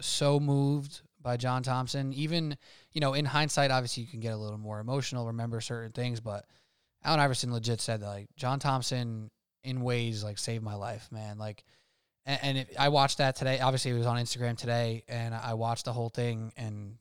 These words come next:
bro, I wa-, I was moved. It was, it's tough, it's sad, and, uh, it's good stuff. The last words today, obviously a little bit more of a somber note, but, um, for great reason, I think, to remember some great people and to,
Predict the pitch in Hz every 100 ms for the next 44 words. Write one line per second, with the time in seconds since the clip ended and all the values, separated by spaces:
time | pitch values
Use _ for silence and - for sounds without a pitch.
0 | _ 113 117 135 147 139 147 151 143 110
1 | 127 143 135 - - - - - _ -
2 | 135 - 143 123 - 127 - 131 131 131
3 | 123 120 120 117 117 120 123 - 127 131
4 | 131 143 139 156 151 151 156 139 - -
5 | - 127 127 113 113 - 123 135 - 135
6 | 127 131 131 131 127 120 - 127 127 123
7 | 139 131 127 110 - _ _ - _ _
8 | 131 127 120 117 - - 143 147 143 131
9 | 131 117 113 123 120 131 117 - - 127
10 | 131 131 127 127 123 123 117 131 123 127
11 | 123 123 117 110 127 120 113 110